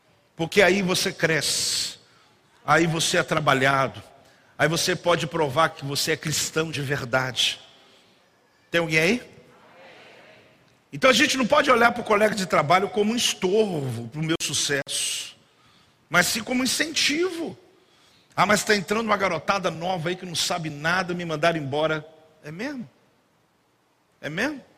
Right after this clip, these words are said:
Quando Davi matou Golias, o pessoal antigo ficou com raiva também. Então se supere, meu irmão, renove, atualiza, melhora. Eu não ouvi no culto errado hoje, não sai daí não, hein?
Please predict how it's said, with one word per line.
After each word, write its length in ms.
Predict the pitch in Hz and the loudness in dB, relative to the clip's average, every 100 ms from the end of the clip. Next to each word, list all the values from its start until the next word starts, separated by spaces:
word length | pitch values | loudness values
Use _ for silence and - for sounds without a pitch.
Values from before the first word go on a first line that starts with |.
| _ | _
Quando 180 | - 190 | -8 0
Davi 320 | 196 190 170 | 2 2 0
matou 240 | 196 180 180 | -2 -2 -2
Golias, 540 | 180 160 170 214 208 | -2 -2 -2 -4 -4
o 20 | |
pessoal 380 | 196 202 - 180 | -6 -6 -2 -4
antigo 280 | 170 - 175 | -2 -4 -4
ficou 160 | 175 190 | -14 -10
com 120 | 220 | -2
raiva 240 | 208 214 | -2 -2
também. 300 | 214 240 220 - _ _ _ _ _ _ _ _ _ _ | -8 -10 -12 -16 _ _ _ _ _ _ _ _ _ _
Então 200 | 151 180 | -2 0
se 160 | 220 233 | 0 -2
supere, 540 | - 233 - 220 247 | -2 0 2 4 4
meu 140 | 208 180 | 0 -4
irmão, 300 | 151 127 113 | -4 -6 -4
renove, 600 | 147 180 165 190 208 147 | -4 -2 0 0 0 -6
atualiza, 1040 | 147 175 147 135 170 190 107 110 104 - _ _ _ _ _ | -2 0 0 -2 -6 -6 -6 -8 -10 -14 _ _ _ _ _
melhora. 880 | 160 170 156 180 190 185 160 131 127 | -6 0 4 6 6 4 4 2 2
Eu 80 | 160 | -2
não 120 | 180 | -4
ouvi 240 | 165 143 | -6 -6
no 120 | 190 175 | -8 -8
culto 260 | 180 190 | -8 0
errado 440 | 165 117 143 160 143 | 0 2 0 0 -4
hoje, 260 | 127 120 | -4 -6
não 120 | 139 | -4
sai 280 | 139 - 190 | -4 -2 0
daí 140 | 220 403 | -2 -4
não, 240 | 359 180 | -6 -8
hein? 120 | 175 | -12